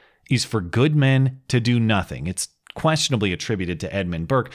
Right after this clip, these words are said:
more likely attributed to a variant from John Stuart Mill. Who said it isn't important, but the point is, even if you are a good guy, Ted, good guys who stand by passively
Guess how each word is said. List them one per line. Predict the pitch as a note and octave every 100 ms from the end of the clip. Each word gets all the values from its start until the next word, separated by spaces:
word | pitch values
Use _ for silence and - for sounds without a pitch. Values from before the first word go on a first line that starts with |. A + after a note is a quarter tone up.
| - F3+
more | G#3+
likely | F#3 E3+ D#3
attributed | B2 - B2 G#2+ G2+ E2+
to | F#2
a | D2+
variant | F#2 A2+ A#2+ G#2 E2 D2
from | F#2 D#2+
John | - F#2 E2
Stuart | - E2 D2+
Mill. | A#2 G#2 - -
Who | A#3+
said | - G#3
it | D#3+ C3+ - _
isn't | D#3 B2+ A#2 G2
important, | F2 E2 A#2+ F2+ F2 A#2+
but | A#2
the |
point | A2+ - B3 F#3
is, | D#3 F#2+ - - -
even | A3+ B3
if | A3 -
you | F#3 D#3
are | F#3 C#3+
a | A#2+ B2
good | G2+ A#2 C3+ C#3
guy, | D#3+ F3
Ted, | - F3+ G3 F#3+ - - _ _ _ _ -
good | G#2+ G3+ G3
guys | G#3 G#3+ G3
who | F3+ D#3
stand | - - D#3+ E3+
by | D3+ D#3 D3
passively | - F#3 G3 D#3+ A#2 A2 G#2+ -